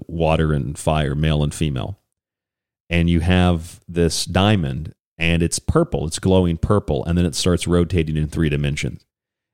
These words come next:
And, and, and w-, when I was at Contact in the Desert a couple of years ago, this back in, like, two thousand sixteen, I went up to Linda Moulton Howe after one of her talks,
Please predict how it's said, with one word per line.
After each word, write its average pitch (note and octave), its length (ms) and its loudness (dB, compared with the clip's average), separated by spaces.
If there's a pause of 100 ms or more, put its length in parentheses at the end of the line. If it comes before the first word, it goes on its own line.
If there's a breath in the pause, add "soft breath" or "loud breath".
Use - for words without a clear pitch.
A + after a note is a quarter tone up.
(140)
And, F2+ 180 -4
and, F#2+ 240 0
and G2 140 -4
w-, G2 240 -2
when A2+ 140 2
I E3+ 80 4
was F3 140 4
at B2 80 -4
Contact A#2+ 400 2
in G#2 60 -2
the F2+ 60 0
Desert F2 320 0
a E2 40 0
couple E2 280 0
of D#2 100 -2
years D2+ 240 0
ago, D2+ 200 0
this F2 140 0
back G2 160 2
in, F2 60 0
like, D2+ 120 -2
two F#2 120 -2
thousand D#2+ 280 0
sixteen, E2+ 580 0 (1300)
I G2+ 100 0
went C3+ 160 4
up A#2 100 0
to A2 60 2
Linda G2 240 4
Moulton F#2 240 0
Howe G2 240 2
after E2+ 200 0
one E2+ 140 0
of D#2 60 0
her D#2+ 80 0
talks, - 640 -2